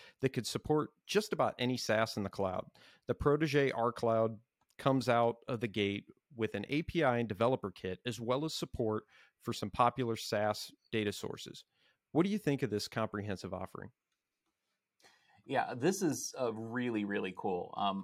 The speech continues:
Speaker 2: I got a pre-briefing of this from, uh, my friends over at Haiku,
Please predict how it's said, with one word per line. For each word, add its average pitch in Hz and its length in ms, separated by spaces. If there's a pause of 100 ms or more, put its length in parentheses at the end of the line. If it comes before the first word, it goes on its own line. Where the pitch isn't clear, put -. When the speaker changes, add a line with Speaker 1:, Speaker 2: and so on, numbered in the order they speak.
Speaker 2:
I 120 100
got 127 200
a 107 40
pre-briefing 117 600
of 104 140
this 104 340
from, 101 340
uh, 98 160
my 98 140
friends 107 300
over 101 180
at 98 80
Haiku, 104 520